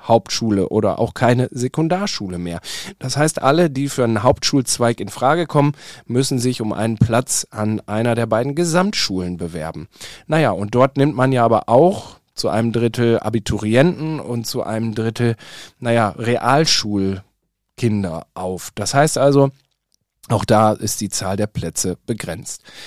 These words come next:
Diese Debatte haben wir abgebildet. Es gibt auch ein Video, wo eine Reporterin unserer Redaktion den Jungen von Castrop-Rauxel bis nach Ohr-Erkenschwick bei der Busfahrt begleitet.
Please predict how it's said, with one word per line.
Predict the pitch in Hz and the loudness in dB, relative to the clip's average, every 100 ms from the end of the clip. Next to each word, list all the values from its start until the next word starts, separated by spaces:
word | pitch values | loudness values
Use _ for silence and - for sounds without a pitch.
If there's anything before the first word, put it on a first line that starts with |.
| - - - | -18 -20 -4
Diese | 156 170 | 0 2
Debatte | 131 110 147 - 117 | 2 4 2 2 0
haben | 117 | -2
wir | 110 | -4
abgebildet. | - - 180 185 185 196 - | -4 -2 4 6 6 4 0
Es | - - | -8 -8
gibt | - - | -6 -2
auch | 107 | 0
ein | 107 104 | 2 0
Video, | 117 156 143 147 143 131 117 | -2 0 4 6 6 4 0
wo | 113 113 | 0 0
eine | 110 110 104 | 0 0 -2
Reporterin | - 120 131 127 117 120 | 2 4 4 2 -2 -2
unserer | 110 107 110 104 104 101 | -2 -4 -2 0 2 0
Redaktion | 104 101 - - 107 101 107 110 - | -2 -4 -4 -2 0 2 4 2 -4
den | 101 98 98 | -6 -2 0
Jungen | 104 110 107 113 - - - _ _ _ _ _ | 0 2 0 -4 -10 -20 -20 _ _ _ _ _
von | - - 156 214 | -2 4 4 4
Castrop-Rauxel | - 135 113 98 98 98 - 98 98 - _ _ _ - | -2 -2 -2 0 -2 -2 -6 -6 -8 -12 _ _ _ 0
bis | 160 - - 113 | 2 0 -2 -4
nach | 120 127 | -6 -2
Ohr-Erkenschwick | 120 120 98 101 104 - - 110 | 0 0 -2 -8 -6 -6 -6 -6
bei | 98 | -6
der | 92 92 87 | -4 -4 -4
Busfahrt | 110 104 - 98 98 - _ | -4 -6 -4 -4 -6 -10 _
begleitet. | 147 143 - - - - - | -8 -6 -10 -12 -16 -18 -20